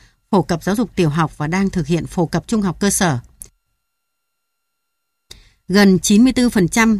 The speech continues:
dân cư từ mười lăm tuổi trở lên biết chữ. Số năm đi học trung bình đạt bảy phẩy ba.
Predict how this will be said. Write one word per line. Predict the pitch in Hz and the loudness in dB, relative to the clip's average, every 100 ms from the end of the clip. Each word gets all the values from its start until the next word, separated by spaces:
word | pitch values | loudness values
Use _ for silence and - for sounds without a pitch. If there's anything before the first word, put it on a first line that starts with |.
| - 185 | -4 0
dân | 233 226 | 2 2
cư | 240 226 214 | 2 2 2
từ | 202 | 0
mười | 175 | 2
lăm | 170 214 | 0 -2
tuổi | 208 160 | -2 -2
trở | 131 156 | -2 -2
lên | 180 196 190 | 0 0 -2
biết | 262 - | -4 -2
chữ. | 190 214 320 _ _ _ _ _ _ _ _ _ _ _ _ _ _ _ _ _ _ _ _ _ _ _ _ _ | -2 -2 -4 _ _ _ _ _ _ _ _ _ _ _ _ _ _ _ _ _ _ _ _ _ _ _ _ _
Số | - 214 233 | -4 0 2
năm | 247 233 | 4 2
đi | 226 226 | 4 2
học | 202 - | 2 0
trung | 226 214 | 2 4
bình | 175 156 170 | 4 2 2
đạt | 165 - | -2 -2
bảy | 196 175 135 | 0 0 0
phẩy | - | -2
ba. | 196 190 | 0 2